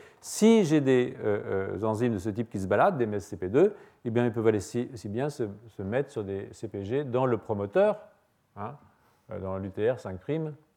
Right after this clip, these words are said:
de mon rétrotransposon, puisque vous savez que les rétrotransposons se baladent avec leur propre promoteur. Ils n'utilisent pas les promoteurs des gènes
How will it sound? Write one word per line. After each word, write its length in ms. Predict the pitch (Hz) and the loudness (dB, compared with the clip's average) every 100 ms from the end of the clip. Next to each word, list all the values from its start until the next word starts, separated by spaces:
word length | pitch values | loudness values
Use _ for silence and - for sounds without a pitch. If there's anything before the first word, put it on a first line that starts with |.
| _ | _
de 260 | 101 110 120 | -6 -4 -4
mon 160 | 107 101 | -6 -6
rétrotransposon, 800 | 95 - 113 98 87 95 98 127 | -6 -6 -8 -8 -12 -10 -8 -8
puisque 240 | 110 - | -12 -12
vous 100 | 92 | -12
savez 240 | 90 98 123 | -6 -4 -4
que 140 | - | -6
les 100 | 101 | -4
rétrotransposons 640 | 101 104 98 92 - 95 131 | -4 -4 -8 -10 -8 -8 -6
se 120 | 120 | -6
baladent 320 | 95 101 123 | -2 0 0
avec 180 | 101 92 | -2 -4
leur 100 | 92 | -8
propre 300 | - 117 104 | -6 -6 -6
promoteur. 480 | 92 90 87 113 135 - _ - - _ _ - | -10 -12 -8 -8 -8 -14 _ -20 -20 _ _ -8
Ils 60 | |
n'utilisent 260 | 104 101 92 | -6 -6 -4
pas 100 | 131 | -2
les 80 | 110 | -2
promoteurs 500 | - 95 92 123 120 | -4 -8 -4 -2 -2
des 140 | 95 | -2
gènes 340 | 90 113 117 | -2 -2 -2